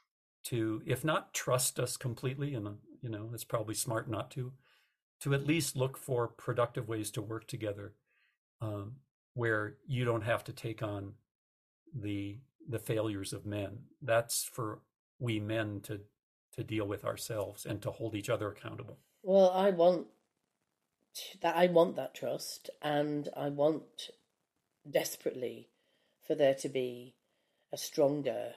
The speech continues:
Speaker 2: more vibrant, pro-feminist, anti-sexist men's movement,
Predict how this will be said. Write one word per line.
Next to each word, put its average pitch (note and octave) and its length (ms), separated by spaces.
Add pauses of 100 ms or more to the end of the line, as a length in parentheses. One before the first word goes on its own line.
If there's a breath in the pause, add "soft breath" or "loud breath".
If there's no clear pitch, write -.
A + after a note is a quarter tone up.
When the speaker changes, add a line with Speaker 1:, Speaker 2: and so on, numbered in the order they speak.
Speaker 2:
more D#3 280
vibrant, C3 600 (760)
pro-feminist, C3 920
anti-sexist C#3+ 840
men's B2+ 300
movement, B2 380